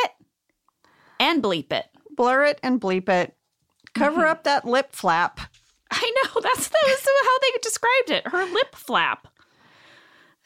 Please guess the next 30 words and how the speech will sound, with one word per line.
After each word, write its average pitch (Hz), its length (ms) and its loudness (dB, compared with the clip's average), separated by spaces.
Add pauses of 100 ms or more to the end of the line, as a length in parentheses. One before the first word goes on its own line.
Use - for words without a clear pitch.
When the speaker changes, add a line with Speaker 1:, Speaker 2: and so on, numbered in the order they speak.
(220)
Speaker 1:
Anyway. 165 560 0 (420)
Speaker 2:
Well, 277 220 4
Andy's 359 420 2 (220)
fully 381 320 4
gonna 240 240 2
melt 196 280 2
down. 190 560 0
Nobody 392 640 4
appreciates 247 720 0
his 226 160 2
effort. 269 420 0 (220)
He's - 240 0
gonna 453 220 0
throw 415 240 2
a 440 60 -2
pizza - 420 0
at 302 200 0
the 381 100 -2
wall. 339 500 2 (220)
Speaker 1:
Yeah. 392 640 -2 (280)
Speaker 2:
This 359 260 0
is 440 160 2
a 381 140 2
subtle 370 440 2
callback, 220 600 0 (340)
or 220 100 2
not 233 240 0
so 196 140 0
subtle 165 320 0
callback, 175 440 0